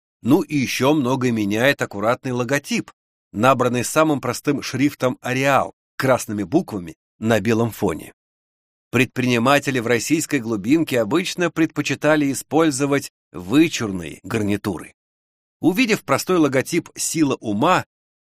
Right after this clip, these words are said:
в «Ассорти» даже подумали, что это московский проект, который развивается в Сыктывкаре по франшизе. Ничто, однако, не располагало к тому, чтобы принять предложение.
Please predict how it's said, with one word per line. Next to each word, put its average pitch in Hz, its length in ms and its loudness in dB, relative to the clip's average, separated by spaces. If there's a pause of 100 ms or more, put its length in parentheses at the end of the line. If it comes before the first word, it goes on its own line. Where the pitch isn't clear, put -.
(140)
в 120 180 -2
«Ассорти» 143 520 0
даже 127 280 0
подумали, 135 460 0
что 131 200 -6
это 135 200 -2
московский 131 640 0
проект, 123 520 0
который 107 500 -4 (240)
развивается 120 960 0
в - 60 -14
Сыктывкаре 127 840 -2 (120)
по 110 120 -6
франшизе. 123 760 -2 (960)
Ничто, 120 540 0
однако, 156 500 0
не 120 120 0
располагало 117 600 0
к - 60 -14
тому, 101 300 -4
чтобы 113 340 -4
принять 123 520 0
предложение. 90 840 -6